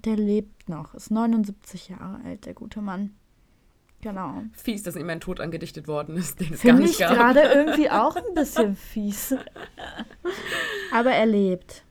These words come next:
Speaker 2: Okay.
Speaker 1: Er lebt.
Speaker 2: Kann er weiter Bücher schreiben?
Speaker 1: Ich glaube, das macht er nicht mehr, aber
Speaker 2: Who knows?
Speaker 1: Ja, niemand weiß es, aber Leute, keine Sorge, er ist nicht vom Bücherregal
Speaker 2: <laughs> Erschlagen worden.
Speaker 1: erschlagen worden, ja.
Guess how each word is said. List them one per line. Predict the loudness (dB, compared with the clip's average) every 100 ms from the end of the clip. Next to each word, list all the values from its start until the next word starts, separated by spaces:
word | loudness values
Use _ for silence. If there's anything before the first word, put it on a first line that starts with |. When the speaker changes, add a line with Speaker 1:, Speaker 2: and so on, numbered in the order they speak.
| -20
Speaker 2:
Okay. | -18 -12
Speaker 1:
Er | -10
lebt. | -10 -10 -12 -14 _ -20
Speaker 2:
Kann | -10 -8
er | -4
weiter | -4 -4
Bücher | -10 -12 -14
schreiben? | -12 -14 -16 -20 _ _ _ _ _ -20
Speaker 1:
Ich | -6
glaube, | -2 -2
das | -2 -6
macht | -8 -6
er | -2
nicht | 0 -2 -4 -2
mehr, | 0 0 -2
aber | -8 -8 -8 -10 -14 -6
Speaker 2:
Who | -4
knows? | -4 -6 -8 -12 -18 -20 _ _ _ _
Speaker 1:
Ja, | -10 -10
niemand | -10 -16 -20
weiß | -18
es, | -18 -8
aber | -4 -4 -4 -14 -20 -16 -16 -16 -20 -20 -20 -20 -20 _ -12
Leute, | -8 -6 -8
keine | -10 -6 -4
Sorge, | -4 -4 -4
er | -4 -4
ist | -2
nicht | -4
vom | -4 -6
Bücherregal | -6 -8 -12 -14 -12 -12 -12 -14 -14 0 2 4
Speaker 2:
<laughs> | 2 0 -4 -4 -8
Erschlagen | -8 -8 -6 -4 -4
worden. | -4
Speaker 1:
erschlagen | -4 -2 -4 -4 -6
worden, | -8 -8
ja. | -10